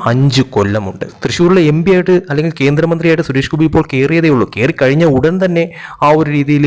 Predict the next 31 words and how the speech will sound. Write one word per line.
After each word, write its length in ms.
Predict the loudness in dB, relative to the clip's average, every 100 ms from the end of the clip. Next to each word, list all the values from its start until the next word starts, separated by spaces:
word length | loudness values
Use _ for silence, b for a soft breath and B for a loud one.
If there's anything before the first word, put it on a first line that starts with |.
| 0
എയിംസ് 280 | 0 -2 0 0
വരണം, 220 | 2 0
അല്ലെങ്കിൽ 200 | 0 -2 0
കേരളത്തിൽ 380 | 0 0 -2 -2 0
അത് 100 | 2
വരണം, 240 | 0 0 0
ഇത് 100 | 2 2
വരണം 220 | 2 0
എന്ന് 140 | -2 -4 -2
പറയുന്നതിൽ 440 | -2 0 0 0 -2
അർത്ഥമില്ല. 380 | -2 -6 -4 -6 -10 B B -4
ഇനിയും 260 | 2 2 2 0 0
അഞ്ച് 360 | 2 2 0 -2 0
കൊല്ലമുണ്ട് 600 | 0 2 0 0 0 -2 0
എന്നുള്ളത് 260 | 0 0
ഒരു 60 | 2 0
യാഥാർത്ഥ്യമായിട്ടുള്ള 720 | 0 0 0 0 0 -2 0
കാര്യം 200 | 0 0 -2
തന്നെയാണ് 220 | -2 -2
സുരേഷ് 260 | -2 -2 0
ഗോപിക്ക്. 260 | -2 -2 -8 B B -4
അതിൽ 140 | -2 0
തന്നെയാണ് 240 | 2 2 2
സുരേഷ് 220 | 0 0 2
ഗോപി 140 | 2 2
പറഞ്ഞത്, 240 | 0 -2 0
ഇനിയും 220 | 2 0 0 0
അഞ്ച് 320 | 0 0 0 0
കൊല്ലമുണ്ട്. 500 | 0 0 -2 -6 -8 -12 B B B B 0
ഈ 20 | 2 2
അഞ്ച് 360 | 2 2 0